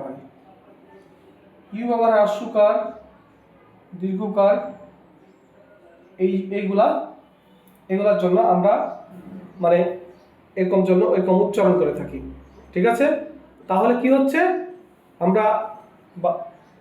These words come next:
এখানে দেখো সবগুলা, সবগুলা আকার, রসিকার, দীর্ঘকার, এগুলো সবগুলো এখানে আছে, ওকে? যেগুলো তোমাদের উচ্চারণের ক্ষেত্রে মানে কোনো লেটারের সাথে সংযোগ করার জন্য যখন, যেমন, যেমন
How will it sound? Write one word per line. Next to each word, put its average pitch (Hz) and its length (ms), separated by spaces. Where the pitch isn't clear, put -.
এখানে 254 340
দেখো 226 200
সবগুলা, 247 500
সবগুলা 202 480
আকার, 190 300
রসিকার, 185 480
দীর্ঘকার, 185 400
এগুলো 185 160
সবগুলো 208 420
এখানে 160 260
আছে, - 160
ওকে? 226 140
যেগুলো 185 220
তোমাদের 180 320
উচ্চারণের 190 480
ক্ষেত্রে 180 280
মানে 180 120
কোনো 185 160
লেটারের 196 420
সাথে 190 200
সংযোগ 196 440
করার 180 260
জন্য 175 160
যখন, 175 300
যেমন, 180 220
যেমন 185 280